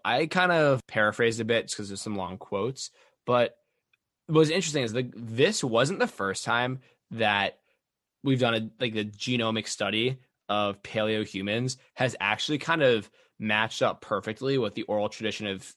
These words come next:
uh, the indigenous people. For example, there is these people, Wilserlev et al. If for anyone who's not in the academic stuff,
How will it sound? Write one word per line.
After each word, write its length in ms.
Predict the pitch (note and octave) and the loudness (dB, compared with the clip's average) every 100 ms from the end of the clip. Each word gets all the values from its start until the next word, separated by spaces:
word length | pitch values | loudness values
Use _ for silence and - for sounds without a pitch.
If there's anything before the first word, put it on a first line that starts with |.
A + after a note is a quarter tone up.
| - | -12
uh, 220 | F#2 F2 | -8 -6
the 100 | G2 | -4
indigenous 460 | G#2 G2+ G2 F#2 F#2 | -4 -2 -4 -6 -10
people. 500 | - - A#2+ C#3+ - _ _ _ _ _ | -10 -6 -4 -4 -6 _ _ _ _ _
For 320 | - C#3 C3+ | -2 2 2
example, 680 | B2 B2 D#3 A2+ F2+ F#2 - _ _ _ | 2 0 0 -2 -4 -4 -8 _ _ _
there 240 | A#2+ B2 B2 | 0 2 2
is 140 | A#2 | 0
these 200 | A2+ A2 | -2 -4
people, 640 | - C#3 B2 A2+ G#2 F#2+ - - - | -2 -2 0 2 2 0 -8 -20 -8
Wilserlev 680 | B2+ C3+ - D3+ D3+ D3+ C3+ | -4 -2 0 2 2 2 0
et 160 | A2 - | -2 -2
al. 400 | F#2 A2+ E3+ - | -2 -2 -2 -4
If 180 | B2 A#2 | -4 -4
for 300 | - B2 A#2+ | 2 2 2
anyone 260 | B2 C3 A#2 | 2 0 -2
who's 160 | G#2 | -4
not 260 | A2 G2+ - _ _ _ _ _ _ _ | -2 -2 -4 _ _ _ _ _ _ _
in 320 | G#2+ A2 G#2 - | -8 -6 -8 -12
the 140 | A2+ A2 | -2 0
academic 540 | - G2+ G2 G2+ - | 0 -6 -6 -4 -6
stuff, 400 | - C3 C3+ | -4 0 -2